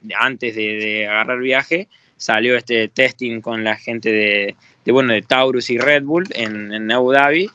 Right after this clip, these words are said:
entonces fuimos para allá de una, eh, y bueno, y, y al quedar seleccionado dentro de esos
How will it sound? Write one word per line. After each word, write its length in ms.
entonces 480
fuimos 280
para 180
allá 180
de 120
una, 380
eh, 760
y 80
bueno, 200
y, 80
y 160
al 120
quedar 420
seleccionado 720
dentro 340
de 120
esos 400